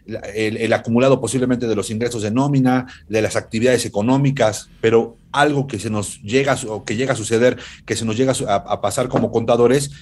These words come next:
es preguntarle, "Oye, ¿recibiste donaciones? Oye, ¿recibiste préstamos?", aunque sean bancarios, ¿no?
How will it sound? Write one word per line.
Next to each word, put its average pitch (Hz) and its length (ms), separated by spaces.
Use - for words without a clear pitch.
es 127 120
preguntarle, 120 540
"Oye, 120 320
¿recibiste 107 400
donaciones? 117 840
Oye, 110 240
¿recibiste 107 480
préstamos?", 127 680
aunque 117 240
sean 160 160
bancarios, 131 540
¿no? 139 200